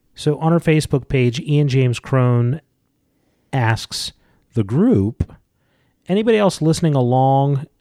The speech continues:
instead of reading along for the Duke and Duchess?"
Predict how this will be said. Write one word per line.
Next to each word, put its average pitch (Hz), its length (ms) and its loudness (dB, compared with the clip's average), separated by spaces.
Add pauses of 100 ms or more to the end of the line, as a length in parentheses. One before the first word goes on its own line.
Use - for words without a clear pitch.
(600)
instead 131 440 0
of 98 220 -4
reading 147 320 2
along 170 360 0
for 170 100 -4
the 160 80 2
Duke 165 240 0
and 160 120 0
Duchess?" 165 460 -2